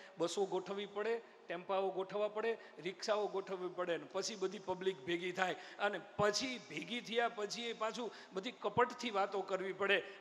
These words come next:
અહીંયા કોઈ કપટ નહીં, કોઈ, કોઈ જ વ્યક્તિને બોલાવવામાં નથી આવતા.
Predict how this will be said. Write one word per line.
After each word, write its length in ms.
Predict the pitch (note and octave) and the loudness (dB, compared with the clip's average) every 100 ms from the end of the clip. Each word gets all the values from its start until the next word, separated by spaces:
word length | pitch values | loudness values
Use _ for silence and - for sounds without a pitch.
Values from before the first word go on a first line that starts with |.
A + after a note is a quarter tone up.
| - | -2
અહીંયા 240 | F#3 G#3+ | 0 0
કોઈ 320 | G3+ G#3 C4 | -2 0 0
કપટ 360 | D4+ A3 G3+ F#3 | 0 -2 -2 -2
નહીં, 300 | F#3+ F#3+ F#3 | -2 -2 0
કોઈ, 180 | B3 C#4+ | 0 0
કોઈ 420 | - - A#3+ C#4+ | -2 -2 2 2
જ 100 | C#4 | 0
વ્યક્તિને 380 | G3+ - G#3+ F#3+ | -4 -4 -6 -6
બોલાવવામાં 640 | E3+ F3 G#3+ A3 F#3+ F3 | 2 6 8 8 6 2
નથી 240 | F3 F3 | -2 0
આવતા. 320 | F3 F3 F3+ | 2 4 4